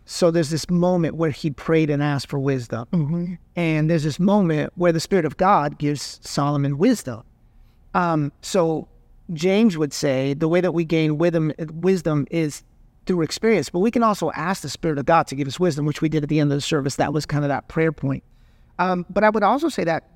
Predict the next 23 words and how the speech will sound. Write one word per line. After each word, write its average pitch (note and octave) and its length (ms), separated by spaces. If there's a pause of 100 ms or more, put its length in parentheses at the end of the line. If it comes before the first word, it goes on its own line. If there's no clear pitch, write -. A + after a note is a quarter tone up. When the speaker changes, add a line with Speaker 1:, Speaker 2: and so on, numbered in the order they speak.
Speaker 1:
wisdom A3+ 420
isn't G3+ 300
just G3 220
this F3+ 200
thing F#3 240
that D#3+ 140
instinctually D#3+ 880
kind D3 220
of C#3 120
drops D3 460
into G3 360
us. C3+ 100
It's D3+ 180
also E3+ 540
the D3+ 140
people D3+ 320
that D3 140
we D#3 100
surround A#3 380
ourselves C3+ 280
with. C3+ 220
We E3 220
find, F3+ 600